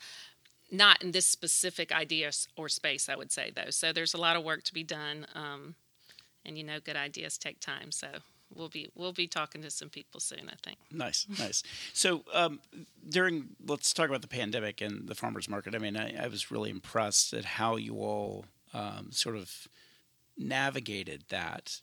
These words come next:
Speaker 2: you know, from afar. Talk to us about some of the challenges, lessons learned, and, and, and maybe with what we're seeing today, especially with the expansion of the market in different,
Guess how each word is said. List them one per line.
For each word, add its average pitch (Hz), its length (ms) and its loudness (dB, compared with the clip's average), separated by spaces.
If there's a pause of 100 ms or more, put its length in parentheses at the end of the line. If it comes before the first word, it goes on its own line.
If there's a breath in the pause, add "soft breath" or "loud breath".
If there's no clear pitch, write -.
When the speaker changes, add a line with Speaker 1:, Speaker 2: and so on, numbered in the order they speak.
Speaker 2:
you 104 100 -6
know, 101 80 -6
from 107 220 -6
afar. 107 360 -2
Talk 147 280 4
to - 60 0
us - 80 2
about 143 140 0
some 127 120 0
of 101 60 -4
the 104 60 -6
challenges, 104 560 0
lessons 101 420 0
learned, 104 300 -6
and, 92 220 -8
and, 98 380 -8
and 104 160 -8
maybe 98 280 -6
with 110 320 -12
what 117 200 -6
we're 113 100 -8
seeing 110 280 2
today, 101 480 -4
especially 104 400 0
with 95 100 -10
the 98 80 -8
expansion 107 600 0
of 98 40 -8
the 101 80 -6
market 104 280 -8
in 104 60 -10
different, 107 420 -10